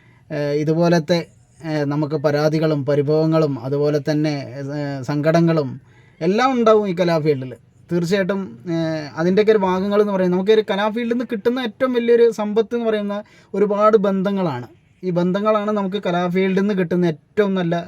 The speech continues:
ഒരു, ഏ, ഇത് പറയുന്നത്. പക്ഷേ ഏറ്റവും കൂടുതൽ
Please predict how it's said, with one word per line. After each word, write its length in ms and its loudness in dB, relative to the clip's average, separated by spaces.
ഒരു, 180 -2
ഏ, 20 2
ഇത് 120 4
പറയുന്നത്. 520 2
പക്ഷേ 340 -2
ഏറ്റവും 400 -4
കൂടുതൽ 440 6